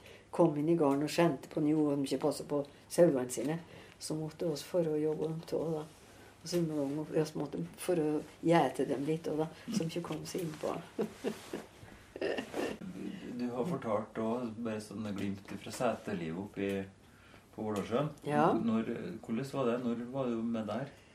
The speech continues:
Speaker 2: Hvordan var seterlivet fra Dombås?
Speaker 1: Eh, jeg var med en mor første gang, f-,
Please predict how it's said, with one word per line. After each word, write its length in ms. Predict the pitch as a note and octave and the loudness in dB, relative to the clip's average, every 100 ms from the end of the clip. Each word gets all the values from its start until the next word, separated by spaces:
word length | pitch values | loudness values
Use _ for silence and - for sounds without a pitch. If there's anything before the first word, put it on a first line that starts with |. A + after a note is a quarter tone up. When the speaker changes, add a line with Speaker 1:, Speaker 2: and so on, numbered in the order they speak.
| - - | -20 -14
Speaker 2:
Hvordan 300 | - A#2 - | -4 -4 -2
var 160 | A#2+ - | -6 -4
seterlivet 640 | B2+ B2 G#2 G2 F#2 F#2+ | -2 -2 -2 -2 -2 -6
fra 180 | - G2 | -6 -6
Dombås? 440 | G#2+ G2 G2 C3+ - - - - - - - - - | -4 -4 -4 -6 -12 -20 -8 0 0 -2 -10 -20 0
Speaker 1:
Eh, 420 | F3 E3+ E3 C#3 B2 | 6 8 10 8 6
jeg 180 | C#3+ F3 | 6 8
var 300 | G3 G3+ F#3 | 10 10 8
med 220 | D#3 F3 | 6 4
en 80 | G3+ | 4
mor 320 | F3 E3+ G3 | 6 8 8
første 1160 | A3 - - G#3+ G#3+ - - - - - - F#3+ | 6 0 2 2 2 -4 -6 -16 -20 -20 2 4
gang, 320 | F3+ E3+ E3 - | 8 8 8 2
f-, 460 | E3+ - - - | -4 -4 -10 -12